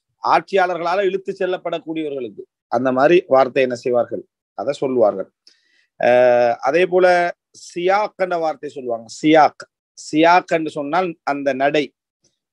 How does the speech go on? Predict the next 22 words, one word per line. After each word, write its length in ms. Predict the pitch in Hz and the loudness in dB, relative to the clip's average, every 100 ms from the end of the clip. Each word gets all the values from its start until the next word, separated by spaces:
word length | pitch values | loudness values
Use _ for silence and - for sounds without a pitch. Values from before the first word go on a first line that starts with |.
| - | -4
அஹ், 300 | 123 120 120 | -2 0 0
அந்த 180 | 123 127 - | -2 -4 -4
போற 280 | 156 170 156 | 0 2 2
நடை 360 | 139 151 156 - | -2 -2 -4 -6
அப்படின்னு 260 | 131 160 156 | -8 -4 -4
அர்த்தம். 300 | 127 120 - _ | -4 -8 -14 _
அதாவது 840 | 127 123 135 135 131 131 127 123 120 - | -6 -2 0 0 0 -2 -2 -4 -10 -6
சியாக்குல் 500 | 156 175 175 - 151 - | 2 4 4 2 -2 0
குர்ஆன் 380 | 151 151 156 151 | 2 4 2 -2
என்றா 320 | 143 165 233 _ _ _ 160 | -2 -4 -4 _ _ _ -4
குர்ஆனுடைய 640 | 170 170 180 170 160 185 | 0 0 0 -4 -6 -4
அந்த 420 | 180 151 160 160 | -4 -6 -10 -10
நடை 440 | 151 143 147 135 - _ 120 | -8 -6 -4 -6 -10 _ -12
அப்படின்னு 260 | 123 156 | -6 -4
அர்த்தம். 300 | 143 110 - _ | -4 -6 -14 _
அதாவது 240 | 113 127 | -6 -4
அந்த 80 | 139 | -4
போற, 380 | - 165 170 - | 2 2 2 0
போற 300 | 151 165 185 | 0 4 4
முறைக்கு 680 | 175 165 185 190 - 202 262 _ _ _ | 2 2 2 2 -2 -6 -6 _ _ _
அந்த 380 | 147 160 160 147 - | -8 -2 -2 -4 -2
சியாக் 480 | 175 170 147 - | 2 2 2 -4